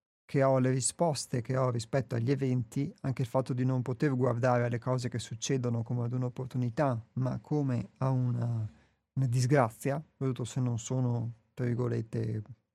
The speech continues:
positive, conformi a quelle che è la mia aspettativa o addirittura la mia pretesa, eh, vuol dire che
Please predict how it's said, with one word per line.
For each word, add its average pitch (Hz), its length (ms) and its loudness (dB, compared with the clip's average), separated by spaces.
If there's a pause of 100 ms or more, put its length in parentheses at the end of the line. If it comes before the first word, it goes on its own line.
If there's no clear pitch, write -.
(380)
positive, 139 640 4
conformi 131 560 0
a 117 60 0
quelle 127 240 0
che 123 160 -2
è 123 40 0
la 120 120 0
mia 127 360 2
aspettativa 123 840 0
o 135 80 -4
addirittura 127 540 0
la 117 100 0
mia 120 200 0
pretesa, 123 600 -4 (800)
eh, 135 240 -6
vuol 170 200 4
dire 147 280 4
che 139 360 0